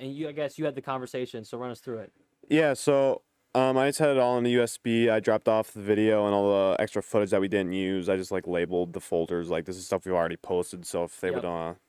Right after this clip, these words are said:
Speaker 2: you know, post anything else, they can. And so, uh, I just talked to Kelly, the person that we've been talking to about it. Just dropped it off, uh, just gave her, like, the rundown about the video and stuff, and I said, like, "I'll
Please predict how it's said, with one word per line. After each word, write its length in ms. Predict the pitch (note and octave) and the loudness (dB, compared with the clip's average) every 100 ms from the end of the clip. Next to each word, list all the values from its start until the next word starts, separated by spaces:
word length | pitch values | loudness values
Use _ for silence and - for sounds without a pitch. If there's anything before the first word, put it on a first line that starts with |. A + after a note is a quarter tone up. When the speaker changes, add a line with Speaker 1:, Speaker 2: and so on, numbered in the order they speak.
| _ - | _ -10
Speaker 2:
you 60 | F#2 | -10
know, 80 | |
post 280 | D#2+ G#2 - | -4 -4 -2
anything 300 | G2+ G2+ F#2 | -4 -4 -6
else, 220 | F2+ F2 - | -4 -6 -8
they 100 | F2 | -10
can. 380 | F2+ E2 D#2+ D#2 | -8 -8 -10 -12
And 160 | E2+ | -10
so, 400 | - F#2+ F#2 F#2 - - | -2 0 0 -2 -10 -4
uh, 400 | F#2+ F#2 F2+ - _ - | 0 2 0 -2 _ -2
I 120 | A2+ | -2
just 160 | G#2 | 0
talked 240 | A#2+ A2 - | 0 0 -4
to 60 | - | -2
Kelly, 360 | G2+ G2+ G2+ | 2 2 0
the 140 | F#2 - _ _ | -2 -8 _ _
person 280 | - G2+ - | -4 -4 -2
that 60 | F#2 | -4
we've 120 | F#2+ | -2
been 120 | F#2 | -4
talking 300 | G2+ F2+ F2+ | -2 -2 -2
to 100 | F#2+ | -4
about 300 | F2+ F2+ F2+ | 0 2 2
it. 180 | F2+ - _ _ _ _ | 0 -4 _ _ _ _
Just 140 | - - | -12 0
dropped 220 | D3+ C#3+ | 0 2
it 80 | B2 | 2
off, 640 | A#2 A#2+ A#2+ A2+ - - - | 2 2 0 -2 -8 -20 -12
uh, 280 | - G2 G2 | -2 2 2
just 220 | F2 - | 0 -4
gave 120 | A#2 A2 | 0 2
her, 60 | |
like, 120 | G#2 G2 | 2 0
the 80 | |
rundown 440 | G2 G#2 G2+ G2 G2 | 0 0 2 2 2
about 140 | F#2 | -2
the 80 | F#2 | -4
video 320 | F2+ F#2+ F#2+ | -4 0 0
and 100 | F#2 | -2
stuff, 420 | - - G2 F#2+ F2+ | -8 -2 0 0 -2
and 60 | |
I 40 | F#2 | -6
said, 180 | G2 | -6
like, 280 | F2 E2+ E2+ | -4 -4 -4
"I'll 260 | E2 D#2+ | -4 -6